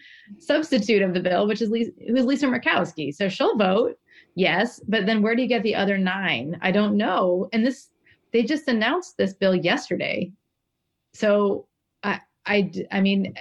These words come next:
I think if anything, you know, they announced this bill yesterday ahead of this Senate vote, but they're gonna filibuster it again. And if anything, this is, like, a moment for Lisa Murkowski to at least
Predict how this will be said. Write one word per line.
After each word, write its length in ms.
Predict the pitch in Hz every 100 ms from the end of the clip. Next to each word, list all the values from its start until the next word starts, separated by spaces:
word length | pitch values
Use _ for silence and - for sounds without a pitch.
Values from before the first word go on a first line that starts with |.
| -
I 100 | 214
think 460 | 208 262 269 247 - -
if 100 | 202
anything, 680 | 190 247 277 214 190 190 202 - _ _ _ _ _ _ _ _
you 100 | 214
know, 120 | 196
they 120 | 190 202
announced 320 | 190 196 208
this 160 | 208
bill 140 | 196 202
yesterday 460 | 185 202 208 180
ahead 200 | 175 180
of 160 | 180 160
this 280 | 175 165 _
Senate 360 | _ 190 180 -
vote, 300 | 214 254 220
but 120 | 196
they're 140 | 208 214
gonna 180 | 240
filibuster 580 | 240 415 403 147 151 185
it 80 | 190
again. 300 | 170 - 170
And 120 | 185
if 140 | 190 196
anything, 440 | 240 277 202 190
this 180 | 190 190
is, 140 | 196
like, 220 | 185 185 185
a 40 |
moment 360 | 180 185 190 -
for 280 | 170 - - _ _ -
Lisa 200 | 220 233
Murkowski 640 | 196 190 190 247 247 190
to 60 | 190
at 140 | 185
least 320 | 190 196 -